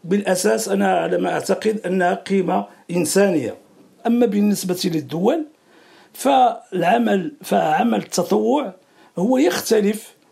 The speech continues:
عن العمل السياسي. هذا عمل لا يقتضي مثلًا خديجة أن أتفق، لو كنا مثلًا في هيئة سياسية واحدة ممكن أن نتفق على المبادئ، ولكن داخل العمل الاجتماعي يمكن أن نختلف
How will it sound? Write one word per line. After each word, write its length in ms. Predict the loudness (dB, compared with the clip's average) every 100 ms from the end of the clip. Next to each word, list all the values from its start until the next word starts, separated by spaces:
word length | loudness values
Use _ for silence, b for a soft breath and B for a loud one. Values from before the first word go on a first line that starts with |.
| _
عن 140 | 0 2
العمل 320 | 2 2 2
السياسي. 680 | 0 -2 2 2 2 -4 -14 _ _ _ _ b b b b
هذا 640 | -2 0 2 0 0 0 0
عمل 460 | 0 2 2 0 -6 B B -2
لا 280 | 2 4 4
يقتضي 600 | 2 0 0 2 0 0
مثلًا 460 | 0 0 0 0
خديجة 600 | 0 0 2 2 2 0
أن 120 | -2 -2
أتفق، 680 | -2 -2 -2 -2 0 2 2
لو 160 | 0
كنا 340 | -2 -2 0 2
مثلًا 380 | 0 0 -2 -2
في 140 | -2
هيئة 260 | 0 0 0
سياسية 600 | -4 0 0 0 0 2
واحدة 580 | 2 2 0 2 2 0 -8 2
ممكن 420 | 2 2 0 0
أن 220 | 2 2
نتفق 460 | 2 0 0 0 2
على 200 | 2 2
المبادئ، 560 | 2 2 2 0 -4 -4
ولكن 420 | 0 2 2 0 2
داخل 260 | 2 2
العمل 340 | 0 2 2 0
الاجتماعي 800 | 0 0 0 2 2 2 2 B B B
يمكن 420 | 0 2 2 2
أن 140 | 4 2
نختلف 540 | 2 0 0 0 2